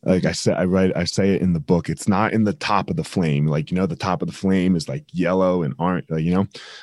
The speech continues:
Speaker 1: but right when you light that flame on your stove where it's really fucking hot, it's blue. It's,
Speaker 2: Mm-hmm.
Speaker 1: it's there in, in the hottest part of the heat,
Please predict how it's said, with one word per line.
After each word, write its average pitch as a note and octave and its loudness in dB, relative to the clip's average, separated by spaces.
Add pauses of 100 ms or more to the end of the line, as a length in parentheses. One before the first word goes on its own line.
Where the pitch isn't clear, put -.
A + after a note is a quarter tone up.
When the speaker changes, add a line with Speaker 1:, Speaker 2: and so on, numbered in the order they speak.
(100)
Speaker 1:
but E2 -8
right F#2+ 0
when G#2 2
you G#2+ 2
light G2+ 0
that G2+ -2
flame G#2+ 0
on G2+ 4
your F2+ 2
stove F2+ 0
where E2 0
it's - -8
really G2+ 2
fucking G#2+ 0
hot, G2 0
it's - -8
blue. E2+ 2 (760)
It's, G3 -2
Speaker 2:
Mm-hmm. D#3+ -4
Speaker 1:
it's E2 -10 (120)
there E2 0 (340)
in, F2+ 2
in F#2+ 4
the F#2 2
hottest A2+ 0
part G2 2
of F2 -4
the - 0
heat, G#2 2